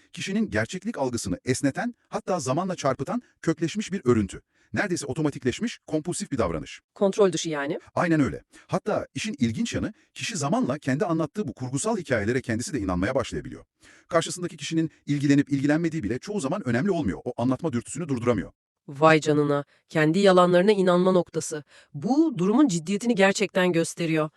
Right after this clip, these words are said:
Speaker 2: Peki, senin incelediğin kaynaklarda bu kişilerin yardım alma süreci için ne deniyor? O da epey çetrefilliymiş galiba.
Speaker 1: Evet, maalesef öyle.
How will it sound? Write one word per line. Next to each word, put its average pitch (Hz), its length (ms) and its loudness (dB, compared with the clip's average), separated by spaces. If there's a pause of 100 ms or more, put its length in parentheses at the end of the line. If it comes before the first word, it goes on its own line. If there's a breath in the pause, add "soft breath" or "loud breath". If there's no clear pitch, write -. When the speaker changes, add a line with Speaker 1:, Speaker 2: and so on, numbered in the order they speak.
(360 soft breath)
Speaker 2:
Peki, 294 360 0
senin 240 360 2
incelediğin 240 580 4
kaynaklarda 214 640 2
bu 214 80 -2
kişilerin 226 400 0
yardım 202 340 6
alma 220 200 4
süreci 208 300 -4
için 214 240 -4
ne 196 120 8
deniyor? 156 360 4 (380)
O 156 100 0
da 160 60 4
epey 165 240 2
çetrefilliymiş 156 640 -2
galiba. 143 440 -4 (440 soft breath)
Speaker 1:
Evet, - 340 -4
maalesef 98 420 -2
öyle. - 240 -4